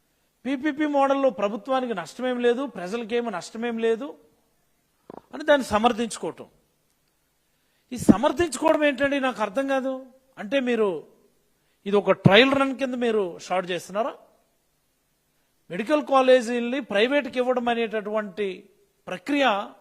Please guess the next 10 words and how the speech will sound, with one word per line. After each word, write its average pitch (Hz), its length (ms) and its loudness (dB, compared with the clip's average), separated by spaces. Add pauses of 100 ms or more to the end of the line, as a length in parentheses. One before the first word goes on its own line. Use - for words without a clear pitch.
(1120)
ఓ 202 60 -4
ట్రయల్ 208 440 6
రన్ 285 180 2
కింద 269 180 -2
మీరు 240 180 0
టేకప్ 208 320 -2
చేస్తున్నారా? 208 440 -6 (1300)
రాబోయే 254 320 10
రోజుల్లో 269 440 8
ఇలాంటివి 240 560 0